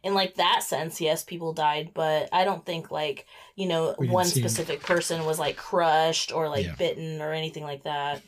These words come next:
Speaker 2: I can't find a kill count. I can only find one on the previous movie, so I don't think we see any humans die on screen.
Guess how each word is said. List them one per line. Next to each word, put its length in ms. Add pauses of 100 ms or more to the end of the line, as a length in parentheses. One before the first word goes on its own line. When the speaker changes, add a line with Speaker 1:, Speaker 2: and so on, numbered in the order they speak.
(200)
Speaker 2:
I 140
can't 280
find 220
a 60
kill 240
count. 420
I 120
can 180
only 160
find 280
one 120
on 140
the 60
previous 440
movie, 340
so 180
I 80
don't 140
think 180
we 100
see 520
any 240
humans 420
die 560
on 240
screen. 420